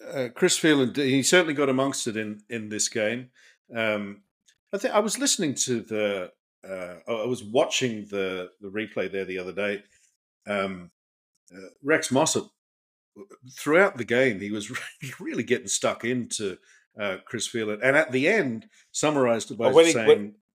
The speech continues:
Speaker 1: what a great game he had.
Speaker 2: But when he got headbutted by Ray Price,
Speaker 1: Hmm.
Speaker 2: um, and I know it's a different time, but if he did that now, if Ray Price did that now, he wouldn't be playing, you know, he wouldn't be playing for fifteen years.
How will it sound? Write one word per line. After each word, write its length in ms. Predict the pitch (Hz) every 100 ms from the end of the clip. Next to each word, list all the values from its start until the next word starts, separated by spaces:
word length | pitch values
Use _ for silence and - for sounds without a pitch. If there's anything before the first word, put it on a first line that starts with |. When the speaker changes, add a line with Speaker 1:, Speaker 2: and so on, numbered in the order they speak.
| _ _ -
Speaker 1:
what 160 | 135
a 40 | 131
great 280 | 135 123 113
game 220 | 139 131
he 100 | 98
had. 300 | 107 82 - _ _ _ _ _ _ _ _ _ _ _ _ _
Speaker 2:
But 80 | 151
when 140 | 202
he 80 | 233
got 260 | 190 -
headbutted 520 | 104 123 120 117 92 90
by 240 | 98 85 - _ _
Ray 240 | 98 90
Price, 600 | - 110 101 64 - - _ _ _ _ _ _ _ _
Speaker 1:
Hmm. 320 | 127 127 90 -
Speaker 2:
um, 380 | 98 90 85 78 -
and 120 | 131
I 40 |
know 240 | 165 165 98
it's 380 | 98 - 87 -
a 40 |
different 280 | 92 - -
time, 240 | - 95
but 100 | 82
if 60 | 92
he 60 |
did 160 | 113 143
that 180 | 107 -
now, 440 | 90 87 76 73 -
if 120 | -
Ray 140 | 120
Price 240 | 104 98 -
did 100 | 87
that 160 | 73
now, 180 | 92 90
he 60 | 78
wouldn't 180 | 90 82
be 80 |
playing, 460 | 80 - 85 85 76 - -
you 80 | -
know, 80 | 76
he 60 |
wouldn't 240 | 90 85 76
be 60 | -
playing 300 | 90 92 82 _ _ _
for 100 | - - _
fifteen 400 | - 95 90 82
years. 340 | 90 104 76